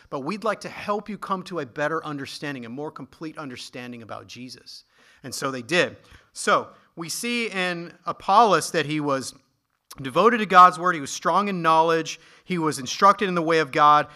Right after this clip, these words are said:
He was also bold and excited about his faith in Jesus Christ, but he was teachable and willing to learn.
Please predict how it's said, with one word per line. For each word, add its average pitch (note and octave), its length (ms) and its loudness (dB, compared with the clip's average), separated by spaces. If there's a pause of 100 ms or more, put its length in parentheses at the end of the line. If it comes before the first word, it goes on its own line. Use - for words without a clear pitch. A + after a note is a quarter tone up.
(140)
He F#3 100 -8
was D3+ 140 0
also E3+ 300 2
bold E3 560 0
and C3+ 160 -4
excited F#3 540 2
about E3 340 4
his D3+ 260 -10 (160)
faith F#3 340 -6
in F3 80 -4
Jesus D#3 380 -10
Christ, E3+ 320 4
but D3+ 80 -8
he B2 80 -8
was A#2 140 -12
teachable G#3 560 -2
and D3 100 -2
willing C#3+ 220 -2
to D3 100 -8
learn. F#3+ 380 0